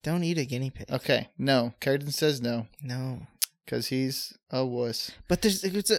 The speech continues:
Speaker 1: it's the same. So I've eaten squirrel before, and it's okay, but it seems like so much work for,
Speaker 2: Yeah.
Speaker 1: like, a,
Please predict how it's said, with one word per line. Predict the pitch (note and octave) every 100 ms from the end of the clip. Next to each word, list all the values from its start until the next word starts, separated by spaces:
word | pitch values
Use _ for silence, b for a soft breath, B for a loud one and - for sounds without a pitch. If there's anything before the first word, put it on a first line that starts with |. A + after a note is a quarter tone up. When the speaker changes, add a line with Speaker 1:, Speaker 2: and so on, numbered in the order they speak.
| -
Speaker 1:
it's | G3 -
the | G#3+
same. | A#3 A#3 A#3+
So | - G#3+
I've | A3 G#3
eaten | G3 G3+ G3
squirrel | F#3 - E3 F3
before, | F#3 F#3+ G3+ G3+
and | G3+ F3+
it's | G3+
okay, | G#3+ F#3+ F#3 F3
but | D3
it | B2+
seems | F#3+ G#3
like | F#3+ C3
so | - F3
much | F#3 D3+ -
work | A2+ A2+ D3 -
for, | - A#2 A2
Speaker 2:
Yeah. | C3 A#2+
Speaker 1:
like, | A#2 A#2
a, | A2 G2